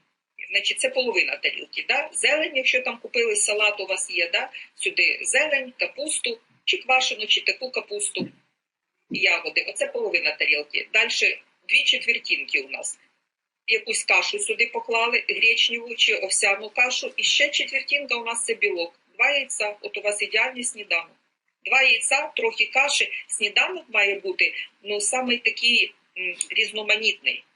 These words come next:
Тому що ні, ми ніколи не знаємо, ну, може, хтось і знає, да. Можливо, нам не прийдеться так пообідати вже, якби, конкретно. Якщо ви з вечора собі цей сніданок уже отак приготували, ну, от яйця ідеальний сніданок, дуже корисно, там є колін.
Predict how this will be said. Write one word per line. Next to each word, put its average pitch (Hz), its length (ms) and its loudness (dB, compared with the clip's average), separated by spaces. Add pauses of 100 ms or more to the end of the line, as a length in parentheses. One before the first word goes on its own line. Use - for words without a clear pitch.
Тому 190 180 -4
що - 160 6
ні, 208 180 2
ми 220 100 4
ніколи 226 380 0
не 196 120 0
знаємо, 220 440 2
ну, 196 200 -8
може, 202 240 0
хтось 190 260 -2
і 185 60 2
знає, 233 420 2
да. 143 160 0 (140)
Можливо, 220 380 0
нам 214 180 -4
не 208 100 2
прийдеться 202 440 -2
так 202 240 -2
пообідати 196 640 0
вже, 156 160 2
якби, 143 280 -2
конкретно. 147 600 -2
Якщо 202 220 0
ви 196 120 -2
з 196 60 -6
вечора 208 340 0
собі 185 240 -4
цей 190 200 0
сніданок 185 560 -2
уже 175 180 -4
отак 170 320 0
приготували, 220 720 -4 (380)
ну, 311 200 -8
от - 180 -6
яйця 285 300 2
ідеальний 233 420 0
сніданок, 214 560 -4 (140)
дуже 240 220 -4
корисно, 220 440 -2
там 175 220 -4
є 208 120 2
колін. 214 380 0